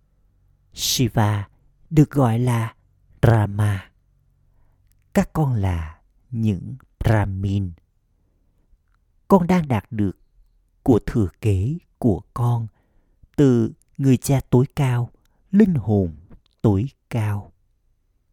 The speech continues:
đấng thiết lập nên thiên đường. Người dân Bharat đang nhận được của thừa kế thiên đường. Chiếc bình thì được đặt lên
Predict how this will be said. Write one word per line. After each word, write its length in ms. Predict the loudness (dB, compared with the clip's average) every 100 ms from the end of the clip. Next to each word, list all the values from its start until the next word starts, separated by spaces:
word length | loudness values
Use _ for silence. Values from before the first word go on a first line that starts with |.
| _ _ _ _ _ _ -6
đấng 340 | -2 0 -2 -4
thiết 240 | -4 -2
lập 140 | -2 -2
nên 480 | -4 -2 -2 -4 -12 -20 _ -6
thiên 400 | -2 -2 -4 -4
đường. 280 | -4 -4 -10 -18 _ _ _ _ _ _ _ _ _ _ _ _ _ _ _ _ _ _ _ -4
Người 260 | 2 4
dân 420 | 4 2 2 -2 -2
Bharat 440 | -2 0 -4 -6 -10 _ _ _ _ _ -2
đang 260 | 0 2
nhận 260 | 0 0 -2
được 240 | -2 -2 _ _ _ _ _
của 220 | 2 2 0
thừa 280 | -2 -2 -2 -8
kế 380 | 0 0 2 -2 -6 _ _
thiên 280 | 0 0 0 -2
đường. 240 | -2 -2 -8 -16 _ _ _ _ _ _ _ _ _ _ _ _ _ _ _ _ _ _ _ _ -6
Chiếc 280 | -6 0
bình 280 | 2 4 2 -10 _ _ _ _ _ 2
thì 120 | 4
được 180 | 4 2
đặt 320 | 0 -2 0
lên 360 | 4 4 0